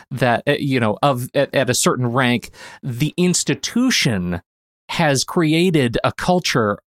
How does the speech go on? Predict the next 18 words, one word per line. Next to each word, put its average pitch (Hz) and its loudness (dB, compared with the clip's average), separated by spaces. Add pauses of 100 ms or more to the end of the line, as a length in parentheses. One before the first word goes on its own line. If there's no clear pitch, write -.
that 135 0
devalues 123 0
those 107 0
sorts 110 -2
of 117 -6
conversations. 113 0
And 131 -2
that's 160 -2
the 139 0
real 113 0
challenge. 131 0
You 165 2
may 147 2
be 123 0
exceptional - 0
at 98 -2
doing 147 2
that, 101 0